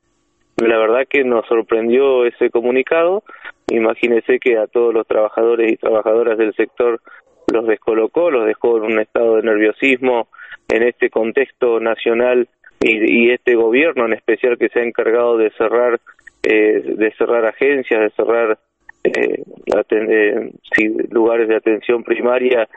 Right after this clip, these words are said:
y dejar sin trabajo a trabajadores de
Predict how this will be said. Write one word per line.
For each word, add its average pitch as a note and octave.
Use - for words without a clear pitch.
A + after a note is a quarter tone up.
y A#2+
dejar A2
sin A2+
trabajo A2+
a G#2+
trabajadores A2
de -